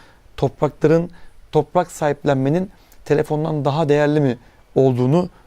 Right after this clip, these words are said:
mu konuşuyoruz şu anda? Konuşmamamız lazım. Yani telefonu altmış beş lira veren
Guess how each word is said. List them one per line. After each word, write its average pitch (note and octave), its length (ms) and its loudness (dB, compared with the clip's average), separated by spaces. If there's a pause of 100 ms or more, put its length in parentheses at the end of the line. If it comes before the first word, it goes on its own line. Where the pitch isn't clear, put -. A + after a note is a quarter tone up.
(100)
mu C3+ 120 0
konuşuyoruz B2+ 460 -2
şu B2+ 160 -4
anda? A2+ 180 -6 (460)
Konuşmamamız C#3 580 -4
lazım. B2 260 -8 (800)
Yani B2 180 -4
telefonu D3+ 460 -2
altmış - 280 -8
beş F3 220 -2
lira B2+ 80 2
veren B2+ 260 -4